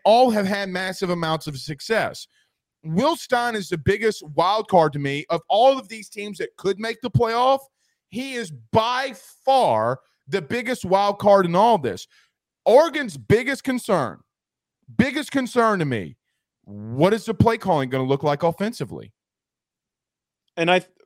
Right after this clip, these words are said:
Speaker 2: I understand the concern of him not having extensive experience
Speaker 1: It's not that he
Speaker 2: coaching
Speaker 1: doesn't
Speaker 2: at
Speaker 1: have extensive experience, and sorry to interrupt you, it's that he doesn't have hardly any experience.
Speaker 2: He's,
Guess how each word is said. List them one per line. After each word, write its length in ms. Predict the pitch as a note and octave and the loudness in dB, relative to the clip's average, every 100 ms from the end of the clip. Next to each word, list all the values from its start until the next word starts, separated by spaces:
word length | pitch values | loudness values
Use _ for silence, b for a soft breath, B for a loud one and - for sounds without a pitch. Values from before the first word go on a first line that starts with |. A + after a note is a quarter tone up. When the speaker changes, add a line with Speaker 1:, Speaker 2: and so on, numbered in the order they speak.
| _ - | _ 0
Speaker 2:
I 180 | D3+ F3+ | 4 4
understand 560 | A#3 F3+ - E3 F3 F3 | 4 -2 -4 -2 0 -2
the 60 | |
concern 500 | D#3+ B2+ - C#3+ D#3 | -6 -8 -4 -2 -2
of 140 | D3 A#2+ | -4 -6
him 220 | C#3+ C#3+ | -8 -4
not 300 | C#3+ C3+ B2 _ _ _ _ _ _ _ _ | 0 0 -2 _ _ _ _ _ _ _ _
having 460 | - C#3 C3 C#3 C3+ | -2 0 2 -2 -6
extensive 1000 | B2+ - - C#3 C3+ - C3 A2+ - _ _ _ _ _ - | -10 -8 -2 -2 -2 -4 -6 -8 -16 _ _ _ _ _ -12
experience 840 | - - C#3+ C3+ C3+ B2+ - - | -10 -4 -2 0 -2 -4 -6 -6
Speaker 1:
It's 180 | G3 F#3+ | -10 -8
not 220 | G3+ C#4 | -8 -4
that 60 | C#3 | -4
he 60 | |
Speaker 2:
coaching 180 | A3 D3+ | -2 -2
Speaker 1:
doesn't 200 | C#3 C3+ | -2 0
Speaker 2:
at 40 | G3+ | -2
Speaker 1:
have 80 | F3 | -4
extensive 500 | D3+ - G#3 G3 D#3+ | -6 -6 -6 -6 -6
experience, 480 | C#3+ F3 G#3 G#3+ | -6 -4 -4 -4
and 100 | D#3+ | -8
sorry 260 | C#3 F#3+ F#3+ | 0 4 4
to 80 | F3+ | 2
interrupt 400 | F3 D#3+ F3+ G#3 | 2 2 2 -2
you, 140 | A3+ A3+ b b | -6 -8 b b
it's 200 | - G3 | -10 -6
that 160 | A#3+ A3 | -4 -2
he 140 | A3 | -4
doesn't 360 | G3 A3+ A#3+ A#3 | -2 0 0 -2
have 200 | A3 G#3+ | -4 -2
hardly 420 | F#3 A3 G3 F#3 _ | 2 2 0 -6 _
any 300 | G3+ A#3 G3+ | -6 -4 -4
experience. 840 | C#3 - - C3 F#2+ D2 - - _ _ _ _ _ _ _ _ _ _ _ _ _ _ _ _ _ | -4 -6 -4 -4 -6 -12 -20 -20 _ _ _ _ _ _ _ _ _ _ _ _ _ _ _ _ _
Speaker 2:
He's, 380 | _ F#3+ F#3+ - | _ -6 -6 -8